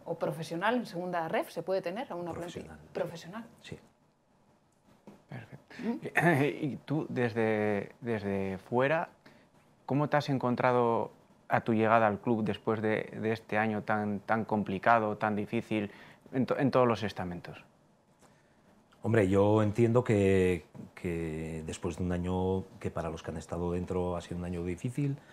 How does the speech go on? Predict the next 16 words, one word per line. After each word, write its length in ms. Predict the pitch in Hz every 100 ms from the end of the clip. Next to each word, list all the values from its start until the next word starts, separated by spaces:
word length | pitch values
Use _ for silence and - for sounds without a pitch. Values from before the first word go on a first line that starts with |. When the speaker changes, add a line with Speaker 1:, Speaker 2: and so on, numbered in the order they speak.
| -
Speaker 2:
ha 60 | -
sido 160 | 92
un 60 | 87
año 200 | 85 85
duro, 380 | 92 117 139 151 - - _ _ - - _ -
pues 100 | -
que 260 | - 80
lógicamente 520 | 76 - - 78 82 85
está 220 | - 90
la 80 | 87
gente, 920 | 82 85 110 104 87 85 82 80 -
pues 120 | 76
en 100 | 80
un 60 | 85
momento 420 | 87 90 101 127
de, 440 | 113 87 80 76